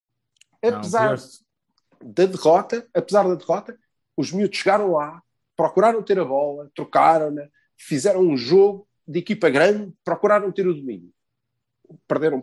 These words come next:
Speaker 2: por azar, porque foram roubados, porque não tiveram capacidade, porque os outros foram melhores, whatever. Mas estão lá dentro do que é o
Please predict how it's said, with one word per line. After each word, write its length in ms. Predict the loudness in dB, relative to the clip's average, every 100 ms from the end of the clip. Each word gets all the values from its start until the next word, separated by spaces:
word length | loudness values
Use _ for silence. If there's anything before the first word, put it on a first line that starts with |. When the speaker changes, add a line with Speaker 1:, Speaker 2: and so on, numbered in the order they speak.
| -8
Speaker 2:
por 140 | -8
azar, 460 | -8 -2 2 4 2
porque 180 | -4 _
foram 140 | -6 -6
roubados, 540 | -8 -4 0 0 -2
porque 240 | -14 _ -4
não 80 |
tiveram 340 | -2 0 2 2
capacidade, 600 | -4 -4 -4 2 2 0
porque 180 | -8 -2
os 40 |
outros 160 | -2 -2
foram 180 | -2 -2
melhores, 300 | -2 0 0
whatever. 400 | 0 0 -2 -10 _ _ _ _ _ _ _ _ _
Mas 420 | -2 -2 -4 -10 -18 _ _
estão 300 | -8 -4 -2
lá 260 | 0 -2 -4
dentro 520 | -4 -2 -2 -8 -18
do 240 | -16 -16
que 180 | -8 2
é 220 | 4 4
o 120 | 2